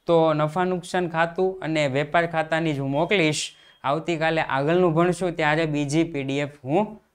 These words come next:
મોકલીશ. ઓકે? આજનો લેક્ચર અહીંયા પૂરો કરીએ છીએ.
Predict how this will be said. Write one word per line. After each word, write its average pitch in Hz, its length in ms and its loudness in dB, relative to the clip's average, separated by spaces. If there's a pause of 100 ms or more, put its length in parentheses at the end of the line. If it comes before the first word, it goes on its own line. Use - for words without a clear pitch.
(120)
મોકલીશ. 139 640 2 (180)
ઓકે? 240 360 2 (160)
આજનો 143 360 0
લેક્ચર 156 480 0
અહીંયા 139 400 -4
પૂરો 151 340 0
કરીએ 190 320 2
છીએ. 196 420 0